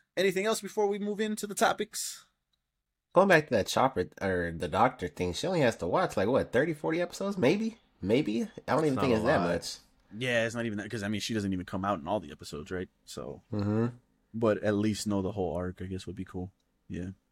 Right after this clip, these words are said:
Speaker 1: And then I guess a little bit of Reverie, right? She came out in Reverie, but not much. Um, so, yeah, that'd be cool.
Speaker 2: Yeah, I think,
Speaker 1: I mean
Speaker 2: I think it'd be light. She got that.
Speaker 1: Yeah. I'm just saying, 'cause so far, everybody that's worked on the show is just huge One Piece fans, and that's what makes it work.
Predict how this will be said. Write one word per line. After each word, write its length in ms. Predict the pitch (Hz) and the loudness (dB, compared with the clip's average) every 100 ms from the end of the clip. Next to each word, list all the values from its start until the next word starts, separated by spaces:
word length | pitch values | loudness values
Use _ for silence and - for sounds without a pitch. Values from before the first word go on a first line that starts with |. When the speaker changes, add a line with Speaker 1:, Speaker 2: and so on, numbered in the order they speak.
| _ _ | _ _
Speaker 1:
And 160 | 104 104 | -2 0
then 180 | 104 101 | 0 0
I 80 | 98 | 0
guess 180 | 101 | -2
a 40 | 98 | -2
little 180 | 101 98 | -2 -2
bit 100 | 92 | -2
of 80 | |
Reverie, 360 | 95 104 107 104 | -2 -2 -2 0
right? 260 | 107 107 - _ | 0 -2 -4 _
She 140 | - | -20
came 200 | - 95 | -12 -8
out 80 | 95 | -6
in 80 | 92 | -6
Reverie, 360 | 95 90 98 101 _ _ _ _ _ _ | -8 -8 -10 -12 _ _ _ _ _ _
but 100 | 76 | -6
not 160 | 90 78 | -4 -4
much. 360 | 87 90 - _ _ _ _ _ _ _ _ _ - | -6 -6 -12 _ _ _ _ _ _ _ _ _ -16
Um, 340 | 82 78 65 - _ _ _ _ _ _ _ | -14 -14 -18 -20 _ _ _ _ _ _ _
so, 120 | - 117 | -4 -2
yeah, 100 | 165 - - | -2 -4 -4
that'd 180 | - 370 | 2 6
be 20 | |
cool. 140 | - 196 | 6 6
Speaker 2:
Yeah, 100 | 107 | 4
I 20 | |
think, 160 | 98 160 | 2 0
Speaker 1:
I 20 | |
mean 140 | 160 | 2
Speaker 2:
I 80 | - | 2
think 160 | 147 80 | 2 2
it'd 120 | 80 | 0
be 80 | 73 | 0
light. 380 | 71 78 76 - | -2 -2 -4 -8
She 180 | - - | -10 -6
got 220 | 62 - | -6 -6
that. 180 | - 50 - _ _ _ _ _ _ - - - - _ _ _ _ - | -10 -10 -20 _ _ _ _ _ _ -20 -20 -20 -20 _ _ _ _ -20
Speaker 1:
Yeah. 100 | 50 - _ - | -20 -20 _ -6
I'm 120 | 113 | -2
just 160 | 107 - | -2 0
saying, 180 | 98 92 | -2 -2
'cause 160 | 95 | 0
so 140 | 123 113 | 0 4
far, 240 | 113 110 | 6 6
everybody 340 | 107 101 101 | 4 2 0
that's 160 | 98 95 | 0 0
worked 220 | 101 95 | -4 -4
on 80 | 90 | -6
the 60 | 92 | -6
show 220 | 98 90 | -6 -6
is 120 | 95 | -8
just 200 | 85 - | -14 -10
huge 200 | 90 87 | -10 -8
One 120 | 87 | -12
Piece 180 | 90 87 | -12 -12
fans, 260 | 80 87 85 | -10 -10 -8
and 120 | 85 | -6
that's 160 | 95 | -4
what 80 | 131 | -2
makes 140 | 143 135 | -4 -4
it 60 | |
work. 180 | 175 - | -8 -8